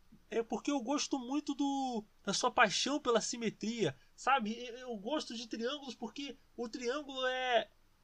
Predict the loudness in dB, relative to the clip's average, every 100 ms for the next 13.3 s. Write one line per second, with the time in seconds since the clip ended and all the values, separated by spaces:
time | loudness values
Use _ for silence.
0 | _ 2 4 4 4 4 4 6 4 4
1 | 4 8 8 8 4 4 2 0 0 2
2 | 2 0 -4 -4 4 4 4 2 2 2
3 | 4 4 4 2 -2 2 6 8 8 8
4 | 8 8 6 4 -2 -20 -20 _ 4 6
5 | 8 6 6 8 8 8 8 6 4 2
6 | 2 2 2 -2 2 6 6 4 -4 -4
7 | -4 -2 -4 -2 -2 -4 -4 -6 -8 -8
8 | -8 -8 -4 -4 -4 -6 -8 -4 -2 0
9 | 4 6 6 0 2 4 6 4 2 -2
10 | _ -4 0 0 0 -2 -2 -4 -4 -4
11 | -4 -8 -8 -8 -6 -4 -4 -6 -6 -8
12 | -6 -8 -6 -6 -8 -8 0 0 0 -4
13 | -10 -12